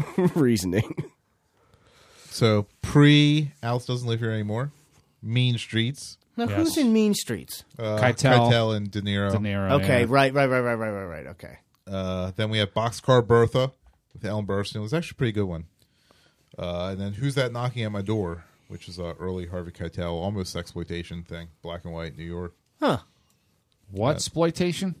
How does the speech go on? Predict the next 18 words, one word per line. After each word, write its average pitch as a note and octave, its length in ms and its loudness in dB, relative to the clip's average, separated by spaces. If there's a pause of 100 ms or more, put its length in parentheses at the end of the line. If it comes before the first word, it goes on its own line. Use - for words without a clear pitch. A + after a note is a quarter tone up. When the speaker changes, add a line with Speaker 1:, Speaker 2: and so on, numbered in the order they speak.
(100)
Speaker 2:
Sexploitation. A#2 920 0 (580)
Speaker 4:
Like, A#2 220 -2
what B2+ 120 2
is A#2+ 120 2
that A#2+ 160 2
supposed A#2+ 220 -2
to A2+ 60 -2
mean? G2+ 220 0
Like F#2 180 -4
early, A#2+ 720 2 (120)
like, G2 280 -4
softcore A#2 760 2
or A2+ 60 2
something? A#2+ 480 4
Speaker 2:
Yeah, F#2 80 -4
yeah. D#2+ 100 -6 (440)
Speaker 4:
Okay. F2 340 -4 (800)
Wow. F2+ 360 -4